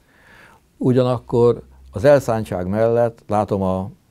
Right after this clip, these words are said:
városában megszerzett tapasztalatot, sétáltam vele Hódmezővásárhelyen. Hát kérem, ö, ha nagyon gyorsan akar eljutni az egyik helyről a másikra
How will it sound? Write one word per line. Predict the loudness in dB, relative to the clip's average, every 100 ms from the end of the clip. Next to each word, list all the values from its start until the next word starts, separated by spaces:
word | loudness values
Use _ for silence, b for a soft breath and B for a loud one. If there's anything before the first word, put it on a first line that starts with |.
| _ _
városában | -2 0 -2 -4 -4 -2
megszerzett | -4 -6 -6 -8 -6 -10 -12
tapasztalatot, | -12 -10 -10 -8 -8 -6 -8 -8 b
sétáltam | 0 0 2 -4 -4 -6
vele | -4 -4
Hódmezővásárhelyen. | -6 -6 -8 -10 -10 -10 -12 -14 -12 -14 -14 _ _ b b b b b
Hát | -4
kérem, | 0 0 0 -6 b b b b _
ö, | -6 -2 -2 -4 b b _
ha | 0 0 0 -2
nagyon | 0 2 2
gyorsan | 0 -2 -4
akar | -6 -4 -2
eljutni | 0 0 -2 -4
az | -4 -2
egyik | -4 -6 -6
helyről | -4 -4 -2
a | -2
másikra | -4 -6 -8 -10 -4 -4